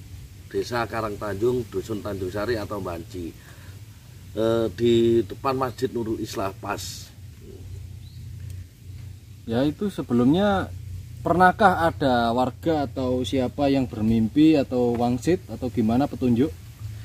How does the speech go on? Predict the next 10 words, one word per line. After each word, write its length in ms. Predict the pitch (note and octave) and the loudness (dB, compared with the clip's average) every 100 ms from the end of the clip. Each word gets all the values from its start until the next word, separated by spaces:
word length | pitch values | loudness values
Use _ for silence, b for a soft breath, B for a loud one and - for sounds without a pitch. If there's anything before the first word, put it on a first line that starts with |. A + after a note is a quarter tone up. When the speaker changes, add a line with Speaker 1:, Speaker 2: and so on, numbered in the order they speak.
| B B B B B | B B B B B
Speaker 1:
Kalau 720 | G#2+ B2+ B2+ C3 B2+ B2+ B2+ B2 | -6 0 2 2 2 2 2 0
petunjuk 800 | B2+ A2 A#2+ A2+ G#2+ C3+ C#3 - | -6 -4 -2 -2 0 2 2 0
bukan 400 | G2+ G2+ A#2 G#2+ G#2 | -6 -4 -2 -4 -6
dari 240 | G2+ F#2+ | -4 -2
warga, 400 | A2 A#2 G#2+ G2+ | -2 -2 -6 -6
malah, 480 | F#2 G2+ G#2 B2 B2+ A2+ - - - - - B B B B B B B B - | -4 -4 -2 -2 -4 -6 -10 -10 -12 -12 -12 B B B B B B B B -4
eh, 480 | A2 G#2+ G#2 G#2 | -2 0 0 -2
sebelum 480 | F#2 E2 A2 A2 A2 A2+ A2+ A2+ A2 - | -4 -6 -2 0 2 0 -2 -2 -4 -4
menemukan 480 | C3 C3+ B2+ C3 A#2+ | -4 -2 -2 -2 -4
ini 540 | - D3+ C3 A2 G2+ | -4 -2 0 -2 -4